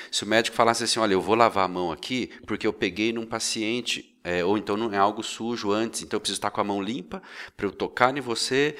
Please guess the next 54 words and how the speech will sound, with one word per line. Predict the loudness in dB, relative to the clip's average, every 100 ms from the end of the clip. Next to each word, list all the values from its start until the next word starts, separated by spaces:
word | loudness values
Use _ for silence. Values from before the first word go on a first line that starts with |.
| -8
e | -2
depois | 0 0 0
de | 0
tocar | 0 0
em |
você | -2 -2 -2
eu | -2
limpo | -2 -2
a |
mão | -2 -4
de | -2
novo, | -2
porque | -2 -4
toda | 0 4
hora | 4
eu | 2
tô |
tocando | -6 -4 -2 -2
em | 0
gente, | 0 0 -2
eu |
não | -2
posso | 0 -2 -2
ser | -4
um |
transmissor | -2 -2 -2 -2 -4 -2 0 -2
de, | -4 -10 -18 -20 -18 -20 -12
de." | -10 -6
Pronto, | 0 2 2 -4 -10
você | -10 -4 0
assim, | 0 0 -4 -8 -16 _ _ -14
fez, | -6 0 2 2 0 0
explicou, | -2 -2 -6 0 4 4
você | 4 0
se | 0
colocou | 0 0 0 2 2
na | 2
posição, | 0 0 0 2 4 2 2
você | 0 0 0 -2 -12 -16 -4
sentiu | 0 0 2 4 4
que | 2
aquilo | -2 2
lá | 2
poderia | 2 0 2 2
preocupar | 2 -2 2 6 6
a |
pessoa, | 4 0 0 0
então | 0 -2
você | -2 0 0
já | 0
se | 0
antecipa | -2 -2 -2 -2 -2
e |
explica. | -2 -2 2 2 2